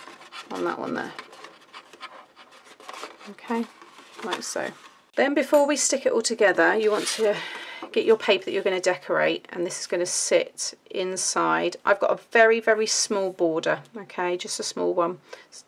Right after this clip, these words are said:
not even one eighth of an inch, or maybe it just, yeah, it's just about one eighth of an inch.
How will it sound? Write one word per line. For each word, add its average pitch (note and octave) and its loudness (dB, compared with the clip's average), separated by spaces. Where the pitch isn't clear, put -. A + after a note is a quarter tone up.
not G#3 -2
even F3+ 0
one F3 2
eighth - -2
of E3+ -6
an E3 -2
inch, - -6
or G3 -4
maybe E3+ -2
it - -12
just, - -4
yeah, D#3+ -2
it's - -12
just - -6
about F3 0
one E3 0
eighth E3 -6
of F3 -4
an D#3+ -2
inch. - -6